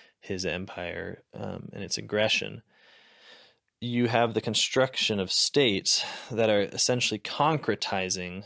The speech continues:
this calamity. So you have standing armies, you have, um,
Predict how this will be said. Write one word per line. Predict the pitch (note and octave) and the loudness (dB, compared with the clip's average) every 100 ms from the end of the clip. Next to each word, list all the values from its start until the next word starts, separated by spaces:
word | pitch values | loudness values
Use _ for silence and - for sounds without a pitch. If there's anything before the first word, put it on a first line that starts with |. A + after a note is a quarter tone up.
| - | -10
this | A#2 - | -6 -6
calamity. | - G2+ F#2 F2 E2+ | -4 -2 -2 -2 -4
So | - | -4
you | F2+ | -6
have | F2+ F2 - | -6 -6 -2
standing | - A2+ A2+ G#2 | 0 2 2 0
armies, | F2 F2 F2+ F#2 - | -4 -6 -8 -8 -8
you | F#2+ | -8
have, | F#2 F#2 F2 - - | -6 -4 -4 -8 -10
um, | G2 F2 F#2 | -8 -8 -10